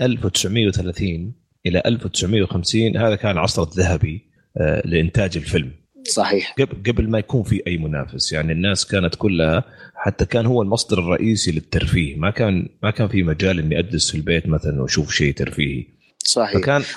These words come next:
Speaker 2: وأنا بقول
Speaker 1: فكان
Speaker 2: لك في عام
Speaker 1: مسيطر بشكل كامل.
Speaker 2: ألف وتسعمية وخمسين
Speaker 1: إيه.
Speaker 2: كان ال-، التلفزيون بدأ إنه هو يعني، آه، يسيطر أو يهيمن بشكل عام
Speaker 1: بدأ،
Speaker 2: على ال-،
Speaker 1: بدأ يثبت وجود
Speaker 2: الانترتينمنت.
Speaker 1: كمان
Speaker 2: أيوة.
Speaker 1: كمنافس. صحيح.
Speaker 2: صحيح.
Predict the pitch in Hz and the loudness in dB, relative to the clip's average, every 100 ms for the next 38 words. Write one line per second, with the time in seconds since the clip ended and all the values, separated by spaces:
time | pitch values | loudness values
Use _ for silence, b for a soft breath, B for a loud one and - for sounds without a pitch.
0 | - 123 123 143 143 120 - 135 127 131 | -2 0 2 2 2 0 0 2 2 2
1 | 143 143 110 98 131 92 123 117 107 117 | 0 0 -2 -2 -2 -2 -2 -4 -4 0
2 | 92 78 101 113 131 b b _ 135 131 | 2 2 0 -2 -4 b b _ 0 2
3 | 143 127 117 113 107 104 104 104 101 95 | 0 -2 -4 -4 -2 0 0 0 0 0
4 | 95 90 - 120 117 117 120 139 113 135 | 0 0 0 -2 -2 0 2 0 2 0
5 | 131 135 117 113 117 117 120 117 104 104 | 2 0 -2 -6 -2 2 4 4 0 -2
6 | 98 90 95 95 92 87 101 - 107 - | -4 -6 -8 -8 -4 0 0 0 0 2
7 | 135 135 131 131 107 107 107 123 123 120 | 2 2 0 0 -2 -4 -2 0 0 0
8 | 120 B B B 120 117 139 - 117 110 | -4 B B B -2 0 0 2 2 2
9 | 123 147 147 117 110 110 147 139 147 - | 2 0 0 -2 -2 -2 0 2 0 2
10 | 131 120 117 127 101 101 104 92 85 - | 0 0 2 2 0 -2 -6 -4 -6 -4
11 | 135 143 113 107 87 87 - - - 98 | -2 0 2 0 0 -2 -2 -2 -2 0
12 | 101 90 - - 135 139 123 107 | 2 0 -4 -2 0 0 -2 -2